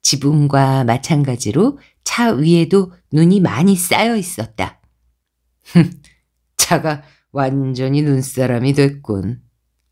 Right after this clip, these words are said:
<gasps> "왜 그래?" "이럴 수가! 음,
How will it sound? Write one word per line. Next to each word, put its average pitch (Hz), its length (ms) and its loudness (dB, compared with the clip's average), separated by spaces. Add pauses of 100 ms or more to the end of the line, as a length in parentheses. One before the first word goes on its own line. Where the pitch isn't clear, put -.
(340)
<gasps> - 1800 -6
"왜 185 180 4
그래?" 196 460 2 (960)
"이럴 - 240 -2
수가! - 300 0 (1040)
음, 523 40 -4